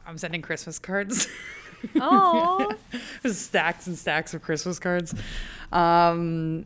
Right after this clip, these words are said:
Speaker 1: and I think I'm gonna make Darcy take a picture of me in Paddington next time she comes over, uh, to
Speaker 2: Yeah,
Speaker 1: put in
Speaker 2: you
Speaker 1: the Christmas
Speaker 2: should.
Speaker 1: card.
Speaker 2: Yeah. Yeah, Micah asked me the other day if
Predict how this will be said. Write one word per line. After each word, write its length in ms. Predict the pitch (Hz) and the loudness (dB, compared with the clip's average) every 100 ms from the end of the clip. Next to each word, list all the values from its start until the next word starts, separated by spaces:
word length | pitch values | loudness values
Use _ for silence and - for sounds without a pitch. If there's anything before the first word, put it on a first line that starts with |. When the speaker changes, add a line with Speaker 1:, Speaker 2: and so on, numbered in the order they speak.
| - | -2
Speaker 1:
and 380 | 170 170 170 160 | 2 4 4 2
I 100 | 175 | 2
think 260 | 190 214 190 | 6 6 6
I'm 80 | 196 | 4
gonna 160 | 208 196 | 6 6
make 420 | 185 185 196 165 | 6 6 4 0
Darcy 300 | 165 170 196 | 2 4 4
take 220 | 185 170 | 2 2
a 40 | 170 | 4
picture 500 | 175 - 185 175 170 | 2 2 2 4 4
of 180 | 156 | 2
me 140 | 160 160 | -2 -6
in 100 | 151 | -6
Paddington 580 | 151 143 151 151 165 151 | -4 -4 -4 -4 -4 -4
next 180 | 147 | -8
time 140 | 151 151 | -10 -8
she 120 | - | -8
comes 260 | - 160 156 | -8 -6 -4
over, 580 | 151 147 160 151 156 - | -4 0 2 4 2 -2
uh, 160 | - 147 | -4 -2
to 60 | 339 | 0
Speaker 2:
Yeah, 100 | 339 | 0
Speaker 1:
put 100 | 311 | 0
in 60 | |
Speaker 2:
you 40 | 294 | -2
Speaker 1:
the 60 | |
Christmas 300 | - 320 349 | -6 -4 -4
Speaker 2:
should. 80 | 320 | -4
Speaker 1:
card. 260 | 113 - - - - - - - | -4 -4 -8 -14 -20 -20 -20 -12
Speaker 2:
Yeah. 680 | 254 339 381 311 190 165 185 - - - - - - | -6 -2 0 0 0 -4 -8 -16 -20 -20 -20 -20 -14
Yeah, 180 | 202 208 | -4 -4
Micah 320 | 202 208 240 | -2 -2 -2
asked 340 | 294 208 214 240 | -2 -4 -4 -10
me 100 | 214 | -8
the 140 | 196 | -6
other 200 | 185 180 | -6 -6
day 260 | 185 185 | -4 -2
if 60 | 175 | -4